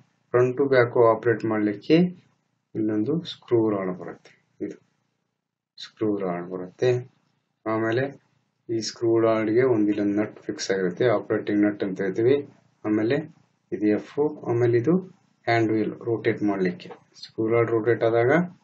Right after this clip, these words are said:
automatic ಆಗಿ barrel ಕೂಡ movement ಆಗುತ್ತೆ. ಇಲ್ಲಿ ಒಂದು ಕೀ ಬರುತ್ತೆ, ಯಾಕಂದ್ರೆ ಈ ಕೀ, ಇಲ್ಲಿ ಕೀವೇ ಇರುತ್ತೆ, barrel ಅಲ್ಲಿ ಕೀವೇ ಇರುತ್ತೆ. Suppose ನಾವು hand wheel rotate ಮಾಡಿದಾಗ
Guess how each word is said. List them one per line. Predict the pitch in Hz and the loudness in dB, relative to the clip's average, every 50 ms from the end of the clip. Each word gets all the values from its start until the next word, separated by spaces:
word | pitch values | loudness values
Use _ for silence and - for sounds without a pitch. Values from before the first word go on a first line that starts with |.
| _ _ - | _ _ -12
automatic | 101 - 110 107 107 104 - 110 110 113 | -8 -4 -2 0 0 0 -2 -4 -2 -2
ಆಗಿ | 113 120 123 | 0 2 2
barrel | 110 107 107 104 104 104 104 101 - | 2 2 2 0 2 0 -2 -2 -4
ಕೂಡ | - 110 131 156 175 - - - _ _ _ _ _ _ _ 110 | -2 0 0 0 -2 -4 -10 -20 _ _ _ _ _ _ _ -2
movement | 107 107 107 107 107 101 101 | 0 0 2 2 0 0 0
ಆಗುತ್ತೆ. | 101 101 98 95 92 - - 147 147 156 156 - - _ _ _ _ _ _ _ _ _ _ 123 | -2 -2 -2 -4 -6 -2 2 4 4 4 2 0 -8 _ _ _ _ _ _ _ _ _ _ -2
ಇಲ್ಲಿ | 123 131 131 123 127 139 156 156 - - _ - | 0 0 0 0 0 -2 -2 -4 -8 -16 _ -8
ಒಂದು | - 110 110 104 107 104 - | -6 -4 -2 -2 -2 -4 -6
ಕೀ | - - - - - 139 139 123 | -10 -16 -10 -4 0 2 2 2
ಬರುತ್ತೆ, | 113 104 101 98 95 92 - 131 127 135 135 135 - - - 107 | 2 0 -2 -4 -6 -6 -4 0 0 2 0 0 -4 -10 -8 -6
ಯಾಕಂದ್ರೆ | 107 107 107 120 113 117 120 143 156 156 - - - - - _ _ _ _ - | -6 -4 -2 -2 0 0 2 0 -2 -2 -6 -14 -20 -20 -20 _ _ _ _ -2
ಈ | 117 117 | 0 0
ಕೀ, | 113 - - - 139 139 139 135 135 - - - - - | 0 -2 -6 -4 0 2 4 4 4 2 0 -6 -10 -6
ಇಲ್ಲಿ | 123 123 123 135 151 147 | -6 -4 -4 -4 -6 -6
ಕೀವೇ | - - - 123 127 123 127 120 | -6 -2 2 6 6 8 8 8
ಇರುತ್ತೆ, | 110 104 95 92 90 - - - - - _ _ _ _ _ _ _ _ _ _ - | 6 4 2 -2 -4 -8 -12 -16 -16 -18 _ _ _ _ _ _ _ _ _ _ -4
barrel | 113 107 104 113 110 107 113 | -2 -2 0 0 0 0 0
ಅಲ್ಲಿ | 113 120 123 | 0 -2 -2
ಕೀವೇ | - - 120 117 113 107 | -4 -2 0 2 2 2
ಇರುತ್ತೆ. | 98 90 85 - - - _ _ _ _ _ _ _ _ _ | 2 0 -2 -6 -8 -16 _ _ _ _ _ _ _ _ _
Suppose | - - 120 120 - 143 139 135 | -8 -6 -4 2 4 4 6 6
ನಾವು | 131 123 117 | 6 4 4
hand | 110 110 113 117 120 123 | 2 2 2 2 4 6
wheel | 131 143 135 | 6 6 6
rotate | 123 123 120 131 123 123 123 | 4 2 2 2 2 2 2
ಮಾಡಿದಾಗ | 123 120 120 120 120 120 | 2 4 4 4 4 4